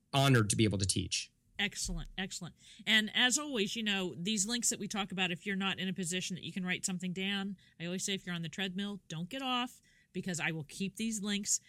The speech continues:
Speaker 2: in this particular podcast episode, so you can always come back and get them. You can always search for the word publicity or P R or Josh. You'll be able to find this episode again, so there are no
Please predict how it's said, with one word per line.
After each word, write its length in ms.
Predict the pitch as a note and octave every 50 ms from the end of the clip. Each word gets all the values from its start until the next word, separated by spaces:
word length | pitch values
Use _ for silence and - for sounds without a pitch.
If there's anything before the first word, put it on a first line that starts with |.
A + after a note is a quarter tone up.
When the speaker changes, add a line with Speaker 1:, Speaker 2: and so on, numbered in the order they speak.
| - _ _
Speaker 2:
in 160 | - E3+ F3+ E3+
this 160 | F3 E3+ -
particular 480 | - - D3+ - F#3+ F3 - F#3 F3
podcast 560 | E3 - - F3 E3+ E3+ - F3 E3+ D#3+ - -
episode, 400 | E3 - F3 D#3+ - F#3 F3 D3+
so 100 | - F#3+
you 100 | F#3 D#3
can 140 | - G3
always 320 | - - F3 F#3 F3+ E3+ -
come 200 | - F3+ E3+ D#3+
back 300 | D#3+ D3+ C#3+ D3 - - _ _ _ _ -
and 140 | F3+ F3+ D3
get 200 | E3+ D#3+ D#3+ -
them. 160 | D#3 C#3 C3+
You 100 | C3 C3+
can 200 | - F#3 F3 E3
always 280 | E3 E3 E3 E3 D#3 -
search 300 | - - E3 D3+ - -
for 300 | - E3+ D#3 C#3 D3+ - - - - _ _ -
the 60 | E3
word 160 | F3 E3 C#3+
publicity 640 | - F3+ D#3+ G#3 B3 B3 - - A3+ G#3 A3 A3 G#3
or 120 | E3+ C#3+
P 260 | - - - G3 F#3
R 420 | G3 G3+ G#3 G#3 G3+ G3+ G3+ G3+ F#3 -
or 80 | D3+ D3
Josh. 640 | C#3 - - G3+ G3+ G3+ G3+ G3+ G3 F#3+ - - - - - - _ _
You'll 180 | - F3+ G#3+ G3
be 100 | E3+ G3+
able 140 | G3 F3+ F#3
to 60 | E3+
find 280 | - - E3+ E3 D#3+ D#3+
this 200 | D#3+ C#3+ - E3
episode 400 | D3+ - E3 D3+ - E3 D#3+ D#3
again, 280 | D3+ D#3+ D#3 C#3+ D3
so 120 | C#3+ - E3+
there 200 | D#3+ E3 D#3+ -
are 140 | C3+ D#3+
no 340 | E3 D#3+ D#3+ E3 D#3+ E3 D#3+